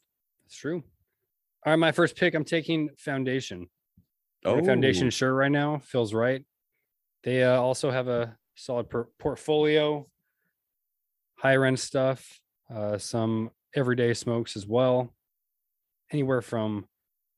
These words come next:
Speaker 1: mi-, mm, uh, mild plus I'd say, like, a light medium to full.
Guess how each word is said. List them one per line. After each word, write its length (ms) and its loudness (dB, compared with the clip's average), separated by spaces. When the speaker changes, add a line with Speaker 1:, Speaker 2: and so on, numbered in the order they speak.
Speaker 1:
mi-, 300 -2
mm, 260 -2
uh, 120 -4
mild 360 2
plus 520 2
I'd 160 2
say, 80 4
like, 140 6
a 60 8
light 240 6
medium 440 2
to 300 -2
full. 480 0